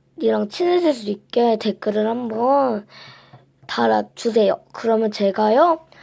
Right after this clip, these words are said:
이거를 뿅! 탁! 배달로 시켜서 만나서 이거 드릴 거예요.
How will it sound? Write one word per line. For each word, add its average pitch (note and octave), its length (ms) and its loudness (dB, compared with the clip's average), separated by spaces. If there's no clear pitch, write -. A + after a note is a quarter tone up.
이거를 B3+ 480 0
뿅! B3 1200 4
탁! - 180 -10
배달로 A3+ 360 -4
시켜서 D#4 560 2
만나서 B3 600 0
이거 A#3+ 180 0
드릴 C4+ 320 -4
거예요. F3+ 380 -4